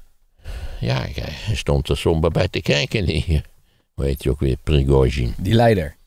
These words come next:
Speaker 1: Ja.
Speaker 2: van die groep, ja.
Speaker 1: Ja, we moeten sowieso eerst afwachten het, het, het nu onder, eh, eindeloos aangekondigde voorjaars-, eh,
Speaker 2: Ja,
Speaker 1: offensief.
Speaker 2: wat de Oekra-, wat Oekraïne gaat doen, ja.
Speaker 1: Ja.
Speaker 2: Ja, ja, ja.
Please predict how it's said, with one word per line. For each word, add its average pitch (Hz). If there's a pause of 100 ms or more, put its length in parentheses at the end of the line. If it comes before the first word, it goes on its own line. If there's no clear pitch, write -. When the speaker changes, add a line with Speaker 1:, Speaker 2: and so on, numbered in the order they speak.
(140)
Speaker 1:
Ja. 67
Speaker 2:
van 90
die 85
groep, -
ja. 73 (160)
Speaker 1:
Ja, 80
we 101
moeten 69
sowieso 73
eerst 85
afwachten 92
het, -
het, 90 (640)
het -
nu 90
onder, 90
eh, 85
eindeloos 95
aangekondigde 92
voorjaars-, 139 (400)
eh, 82
Speaker 2:
Ja, 76
Speaker 1:
offensief. 73
Speaker 2:
wat 107
de 123
Oekra-, 113
wat 113
Oekraïne 120
gaat 82
doen, 82
ja. 76
Speaker 1:
Ja. 73 (200)
Speaker 2:
Ja, 78
ja, 90
ja. 82